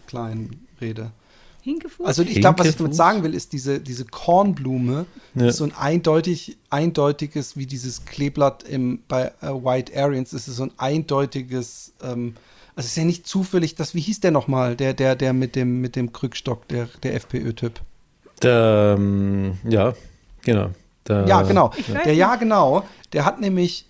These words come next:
Speaker 1: ähm, diese Kornblumen bestimmt
Speaker 3: Norbert.
Speaker 1: nicht, weil er einfach, weil er, er war nicht, bestimmt nicht in einem Laden und da war dann so ein
Speaker 3: Hofer.
Speaker 1: Anstecker mit einer, Norbert
Speaker 2: Ist das,
Speaker 1: Hofer,
Speaker 2: ja?
Speaker 1: mit einer Rose und einer mit einer Tulpe und er so, ah, ja, aber ja, ja, ja, ja, die Kornblume finde ich einfach eine schöne Blume, weil die erinnert mich an meine
Speaker 3: Ja, ja,
Speaker 1: Oma.
Speaker 3: genau.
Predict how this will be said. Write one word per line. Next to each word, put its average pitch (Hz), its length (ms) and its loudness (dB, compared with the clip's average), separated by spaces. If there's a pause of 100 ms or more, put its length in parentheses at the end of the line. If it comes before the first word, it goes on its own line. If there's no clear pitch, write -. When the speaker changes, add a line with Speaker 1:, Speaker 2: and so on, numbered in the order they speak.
Speaker 1:
ähm, 151 320 0
diese 147 220 -4
Kornblumen 170 580 0
bestimmt 143 400 0
Speaker 3:
Norbert. 127 300 6
Speaker 1:
nicht, - 160 2
weil 180 120 4
er 180 160 0
einfach, 185 380 2
weil 185 100 6
er, 185 180 2
er 202 160 -4
war 190 120 6
nicht, 262 180 0
bestimmt 277 380 -2
nicht 240 140 2
in 254 100 0
einem 220 100 4
Laden 202 440 4
und 160 100 2
da 156 120 4
war 147 140 4
dann 147 160 -2
so - 80 4
ein 131 60 8
Speaker 3:
Hofer. 110 160 4
Speaker 1:
Anstecker 123 440 0
mit - 180 -4
einer, 110 260 -4 (120)
Norbert 160 300 6
Speaker 2:
Ist 135 60 -4
das, 120 140 -4
Speaker 1:
Hofer, 127 100 -6
Speaker 2:
ja? 262 200 -6
Speaker 1:
mit - 140 -8
einer 120 140 0
Rose 143 680 2
und - 160 -4
einer 104 160 -4
mit 110 140 -6
einer 117 140 -10
Tulpe 147 440 -4
und 117 80 -10
er 131 100 -8
so, 123 140 -14
ah, 160 140 -8
ja, - 140 -8
aber 226 160 -6
ja, 262 480 -4
ja, 262 200 -4
ja, - 120 -8
ja, - 180 -6
die 196 80 -12
Kornblume 220 480 -2
finde 139 220 -10
ich 160 100 -10
einfach 151 120 -8
eine 170 100 -4
schöne 175 240 -4
Blume, 175 320 -2
weil 151 100 -4
die 147 80 -4
erinnert 156 160 -4
mich 165 100 -10
an 160 60 -6
meine 147 140 6
Speaker 3:
Ja, 156 40 8
ja, 160 140 8
Speaker 1:
Oma. 143 120 4
Speaker 3:
genau. 127 160 0